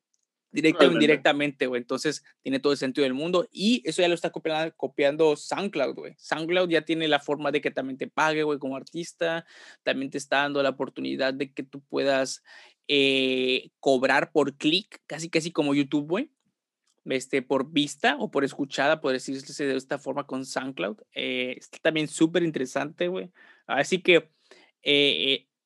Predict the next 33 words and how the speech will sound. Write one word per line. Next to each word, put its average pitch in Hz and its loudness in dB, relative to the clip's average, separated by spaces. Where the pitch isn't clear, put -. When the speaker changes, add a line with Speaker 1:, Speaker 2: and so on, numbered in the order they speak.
Speaker 1:
el 156 4
futuro 165 4
de 214 8
la 165 8
música, 196 0
güey, 170 4
más 160 0
bien 175 0
estaría 147 2
bueno 147 -2
también 135 -2
que - -14
se - -2
hablara 135 2
en 143 0
algún 135 -4
momento, 139 -4
güey, 180 0
porque 143 -2
va 135 -2
para 170 2
allá, 165 2
güey. - 0
Spotify 196 2
no 147 8
es 180 6
lo 156 4
más 151 2
interesante 147 2
en 139 -6
cuestión 143 0
de 143 0
música 156 0